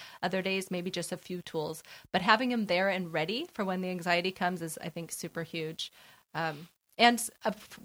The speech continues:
for one of my kids who really struggles with anxiety, it was overwhelming for her to do a lot of these on her own.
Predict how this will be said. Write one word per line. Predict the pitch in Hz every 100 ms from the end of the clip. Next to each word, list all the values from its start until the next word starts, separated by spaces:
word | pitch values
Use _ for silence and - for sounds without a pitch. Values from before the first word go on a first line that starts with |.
| -
for | - 254
one | 233 311
of | 240
my | 214
kids | 208 - 185
who | 208
really | 185 185 190
struggles | 185 185 185 175
with | 180 180
anxiety, | 175 170 175 170 185 - - - - _ _ _ -
it |
was | 220 254
overwhelming | 247 247 180 190 202 233
for | - 196
her | 196
to | 185
do | 165 180
a | 180
lot | 170 175
of | 170
these | 175 175
on | 165 156
her | - -
own. | 170 180 269